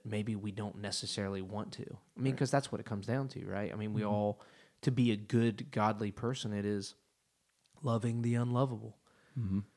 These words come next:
Speaker 1: I was driving today, driving down the road, checking crops, walking cornfields. <laughs> And, uh,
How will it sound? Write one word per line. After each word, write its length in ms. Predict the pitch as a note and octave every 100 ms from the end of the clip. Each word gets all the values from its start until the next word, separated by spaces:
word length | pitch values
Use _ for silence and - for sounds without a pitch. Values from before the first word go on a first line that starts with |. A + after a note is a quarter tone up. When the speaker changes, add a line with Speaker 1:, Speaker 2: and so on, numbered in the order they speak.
| _ _
Speaker 1:
I 80 | -
was 120 | A2
driving 340 | G2+ G#2 A#2+ B2
today, 440 | A#2 A#2+ A#2+ B2
driving 300 | B2 A2+ A2+ A#2+
down 140 | B2
the 60 | A#2+
road, 380 | G#2 G#2 G#2 - _
checking 340 | - A2+ G#2 A#2
crops, 500 | - G2 F#2+ - - -
walking 340 | G#2 G#2 - G#2+
cornfields. 760 | G2+ G2+ G2 G2+ G2 G2 - -
<laughs> 1120 | D3+ - D#3 - - C3+ - - C#3 A#2+ -
And, 360 | C3 B2+ B2
uh, 440 | A#2+ A2 A2+ A2+